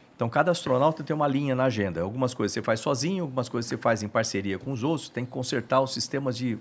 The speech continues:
produção de oxigênio. Não dá pra fazer sozinho, são de dois astronautas. Então, é programado dessa forma e assim vai. Então, o dia todo é corrido. Você levanta,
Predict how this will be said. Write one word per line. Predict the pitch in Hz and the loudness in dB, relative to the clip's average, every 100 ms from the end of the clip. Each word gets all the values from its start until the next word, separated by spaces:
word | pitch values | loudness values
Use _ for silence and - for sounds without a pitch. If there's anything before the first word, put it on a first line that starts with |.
| - | -6
produção | 113 135 | -6 -4
de | 131 | -2
oxigênio. | 120 - 110 113 82 - - - - - - | -2 -4 -2 -2 -4 -10 -20 -20 -20 -14 -2
Não | |
dá | 117 127 | 0 2
pra | |
fazer | 131 123 | 2 0
sozinho, | 131 135 110 113 | 2 2 2 -2
são | 104 | -4
de | 98 117 | -6 -4
dois | 110 120 | -2 -2
astronautas. | 110 - 110 104 101 | -4 -4 -2 0 -2
Então, | - 104 | -6 -6
é | 110 | -6
programado | - 117 113 117 104 107 | -6 -4 0 2 2 0
dessa | - 123 | -2 -8
forma | - 113 123 120 - - - | -4 -4 -4 -8 -16 -20 -6
e | 175 | 0
assim | 165 190 | 2 2
vai. | 156 85 - - - - - - - - - | 2 2 0 -16 -20 -20 -20 -20 -20 -20 -4
Então, | 131 123 151 190 160 | 0 4 6 6 6
o | |
dia | 123 208 | 4 2
todo | - 143 175 | 0 2 2
é | 196 | 2
corrido. | - 143 110 - - | 4 6 4 2 -8
Você | - 151 | -2 4
levanta, | 143 123 139 147 123 95 | 6 6 6 4 4 2